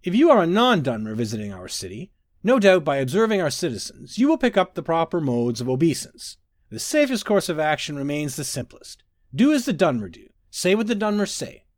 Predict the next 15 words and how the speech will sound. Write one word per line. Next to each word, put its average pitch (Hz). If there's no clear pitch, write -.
and 104
be 107
mindful 143
of 104
where 107
you 98
walk. -
Remember, 208
do 359
not 339
panic 147
when 147
you 139
see 127
heretics 160